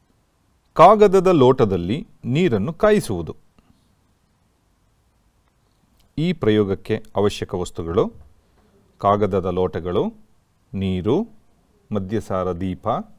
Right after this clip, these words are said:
ಅಥವಾ ಮೇಣದ ಬತ್ತಿ ಮತ್ತು ಬೆಂಕಿ ಪೊಟ್ಟಣ,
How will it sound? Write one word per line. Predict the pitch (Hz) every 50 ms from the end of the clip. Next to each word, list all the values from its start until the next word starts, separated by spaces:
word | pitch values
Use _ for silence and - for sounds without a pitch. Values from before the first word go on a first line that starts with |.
| _ _ _ _ _ _ _ _ -
ಅಥವಾ | 196 - - 98 90 92
ಮೇಣದ | 87 87 95 104 110 107 98 92
ಬತ್ತಿ | 90 82 90 - _ - 135 170 208 214 - - _ _ _ _ _ _ _ _ _ _ _ _ _ _ _ _ _ _ _ _ _ _ _ _ _ _ -
ಮತ್ತು | 104 - - 131
ಬೆಂಕಿ | 117 151 160 151 - 104
ಪೊಟ್ಟಣ, | - - - - 90 85